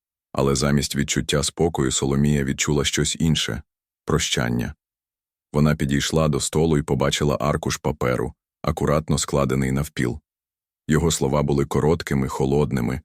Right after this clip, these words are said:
позбавленими будь-яких емоцій. "Збирай речі і іди, ти більше тут не живеш". Ніяких пояснень,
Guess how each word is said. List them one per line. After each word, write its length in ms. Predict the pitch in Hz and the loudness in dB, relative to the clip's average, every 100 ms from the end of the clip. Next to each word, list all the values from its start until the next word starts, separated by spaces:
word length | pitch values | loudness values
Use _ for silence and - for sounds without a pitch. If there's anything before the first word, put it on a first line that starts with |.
| _ _ - | _ _ -4
позбавленими 760 | 76 69 78 76 73 71 71 | -2 2 2 2 2 2 2
будь-яких 580 | 69 73 69 65 65 - | 2 2 2 0 -2 0
емоцій. 560 | 71 69 62 - 58 78 _ _ _ _ _ - | 2 2 0 -2 -4 -8 _ _ _ _ _ -4
"Збирай 460 | 73 76 78 87 | 0 2 2 2
речі 340 | 78 80 - 78 | 4 2 2 0
і 140 | 80 | 0
іди, 440 | - 76 71 71 | 0 0 0 0
ти 120 | 71 67 | 0 0
більше 360 | 71 76 - | 2 2 0
тут 220 | - 73 | -2 0
не 120 | 73 71 | 0 2
живеш". 540 | 69 64 53 - - _ _ _ _ _ _ _ _ | 0 0 -2 -6 -10 _ _ _ _ _ _ _ _
Ніяких 520 | 69 73 67 73 71 - | 2 2 2 0 -2 0
пояснень, 640 | 76 65 64 - 67 71 | 0 2 0 0 -2 -2